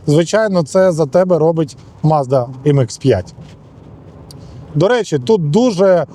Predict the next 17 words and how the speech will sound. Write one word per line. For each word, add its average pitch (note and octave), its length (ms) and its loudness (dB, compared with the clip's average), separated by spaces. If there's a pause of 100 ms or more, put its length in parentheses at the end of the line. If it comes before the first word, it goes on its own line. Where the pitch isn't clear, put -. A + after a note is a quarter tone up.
(260)
комфортна F3+ 840 0 (240)
і E3+ 100 2
дуже G3+ 460 2
енергоємна F3+ 680 2
підвізка. F3 640 0 (360)
Ти G#3+ 180 0
від G3 180 0
кабріолета, F#3 1040 2
від D#3+ 200 0
автомобіля, E3+ 840 2
схожого D#3 600 0 (280)
на E3+ 200 2
спортивний, G3 640 2
не F3+ 320 2
очікуєш, G3 640 2
що F3 200 0
підвізка E3+ 560 0